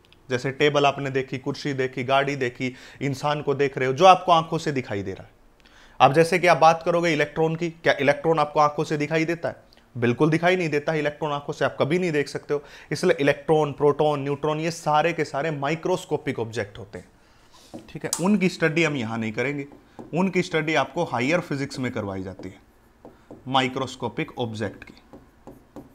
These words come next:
इस माइक्रोस्कोपिक ऑब्जेक्ट में ये जैसे ऐसे पार्टिकल आते हैं, इलेक्ट्रॉन हो गया, प्रोटॉन हो गया, सुना होगा आपने, न्यूट्रॉन हो गए, नाम तो सुन ही रखे होंगे। और इसकी स्टडी हम हायर फिजिक्स में करते हैं, जिसका नाम क्वांटम मैकेनिक्स है,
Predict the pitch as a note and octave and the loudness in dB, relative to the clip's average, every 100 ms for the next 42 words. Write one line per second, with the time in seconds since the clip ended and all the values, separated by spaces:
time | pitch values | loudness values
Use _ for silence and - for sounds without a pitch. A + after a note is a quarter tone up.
0 | _ _ _ _ _ _ _ - - C#3+ | _ _ _ _ _ _ _ -20 -6 -6
1 | C#3+ D3 D3+ D#3+ F3 - E3 E3 E3 D#3 | -2 -2 0 0 -4 -2 -2 0 0 0
2 | C#3+ E3 E3+ F3 F3 D3+ D3 D3 C3+ C3+ | 0 -2 -2 -2 -2 0 -2 -2 -2 -2
3 | D3+ C#3+ C#3 C3 B2+ B2 A#2+ D3+ B2+ B2+ | 0 0 -2 -2 -2 -2 -2 -2 0 -2
4 | - C#3+ C3+ B2+ B2 B2 B2 _ _ - | -4 -6 -6 -6 -6 -6 -10 _ _ -20
5 | - _ C#3 B2+ C#3 C#3+ C3 B2 A#2+ A#2 | -20 _ -4 -2 -2 -2 -4 -4 -2 -4
6 | - D#3 D#3+ C#3 B2 A#2+ B2 B2 B2 - | -4 -2 0 0 0 -2 -4 -8 -10 -20
7 | - - C3+ C#3 C3+ D3 D3 B2+ B2+ C3 | -16 -6 -2 -2 -2 -4 -4 -4 -2 0
8 | C3 D#3 E3 E3 E3 D#3+ D3+ - D3 C3 | 2 0 0 -6 -4 -4 -6 -8 -10 -10
9 | B2+ - - - - D#3 - E3+ - G#3+ | -12 -16 -20 -12 0 0 2 0 0 0
10 | G#3 F#3 E3+ F3+ F3 D3 D3 E3+ E3 D3+ | 2 2 2 2 0 0 2 0 0 -4
11 | D3+ - D3+ C3 B2 D#3+ E3+ C#3+ C#3+ D3 | -4 -6 -6 -4 -4 -4 -4 -6 -4 -2
12 | C#3 C#3+ - C3+ C#3+ D3+ C#3 C3+ C3+ C3 | -2 -4 0 0 0 -2 -2 -4 -4 -6
13 | - C3+ | -6 -6